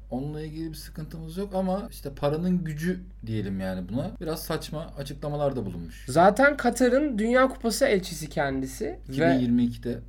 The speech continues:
Speaker 2: Evet,
Speaker 1: yapılacak olan
Speaker 2: iki bin yirmi ikide
Speaker 1: Dünya Kupası.
Speaker 2: yapılacak olan. Bu, bu arada şey diyordum ya, kendi şeylerinden tırnak içinde vazgeçiyor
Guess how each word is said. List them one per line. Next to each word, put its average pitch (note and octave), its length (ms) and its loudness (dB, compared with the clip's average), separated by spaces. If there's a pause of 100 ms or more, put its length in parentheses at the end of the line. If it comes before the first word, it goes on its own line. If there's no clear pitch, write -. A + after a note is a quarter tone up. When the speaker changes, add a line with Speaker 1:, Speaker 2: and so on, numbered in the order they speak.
(140)
Speaker 2:
Evet, D3+ 240 6
Speaker 1:
yapılacak G#2 180 -2
olan - 120 -4
Speaker 2:
iki F#3+ 160 4
bin F#3 60 8
yirmi F3+ 140 8
ikide F3 120 6
Speaker 1:
Dünya F3+ 120 8
Kupası. - 160 2
Speaker 2:
yapılacak D#3 360 0
olan. G3 200 2
Bu, G#3+ 260 6
bu A3+ 200 8
arada A3+ 400 4
şey G#3+ 460 4
diyordum G#3+ 340 2
ya, D#3+ 220 2 (540)
kendi G3 400 4
şeylerinden G3 640 6
tırnak F#3 340 2
içinde F3 600 6 (380)
vazgeçiyor D3+ 960 4